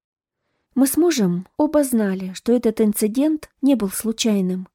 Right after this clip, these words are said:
Утром по дороге на пункт разъяснения правды между нами возник спор.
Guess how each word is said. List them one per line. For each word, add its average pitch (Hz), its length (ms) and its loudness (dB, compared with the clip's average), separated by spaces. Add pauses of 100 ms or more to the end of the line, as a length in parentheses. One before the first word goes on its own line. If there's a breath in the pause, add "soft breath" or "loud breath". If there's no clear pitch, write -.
(500)
Утром 269 340 2
по 254 100 -2
дороге 240 400 0
на 220 140 0
пункт - 400 -4
разъяснения 202 680 0
правды 202 640 -2
между 214 320 0
нами 262 300 2
возник 196 400 -2
спор. - 460 -8